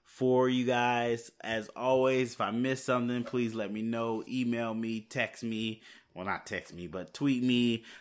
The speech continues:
or, uh, D M me, and I'll definitely put it on the next podcast, 'cause sometimes I miss stuff. And apparently,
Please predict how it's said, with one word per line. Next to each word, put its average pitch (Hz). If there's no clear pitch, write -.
or, 98
uh, 98
D 131
M 120
me, 120
and 110
I'll 110
definitely 117
put 113
it 110
on 107
the 101
next 123
podcast, 123
'cause -
sometimes 135
I 131
miss 135
stuff. -
And 82
apparently, 117